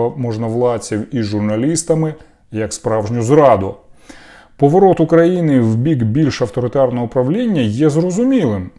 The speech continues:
ну, зрозумілим для, е, британських журналістів, враховуючи тиск, з яким країна стикається, адже велика війна триває тут уже четвертий рік. Однак ризик полягає в тому, що це підриває стійкість та єдність всередині країни.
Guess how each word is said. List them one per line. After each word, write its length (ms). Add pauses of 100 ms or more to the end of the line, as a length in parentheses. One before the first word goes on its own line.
ну, 140 (100)
зрозумілим 580
для, 240
е, 280
британських 520
журналістів, 560 (280)
враховуючи 680
тиск, 380
з 80
яким 240
країна 420
стикається, 580
адже 160
велика 400
війна 340
триває 420
тут 240
уже 180
четвертий 480
рік. 240 (720)
Однак 500
ризик 600
полягає 500
в 80
тому, 360
що 300
це 260
підриває 600
стійкість 760
та 100
єдність 600
всередині 640
країни. 540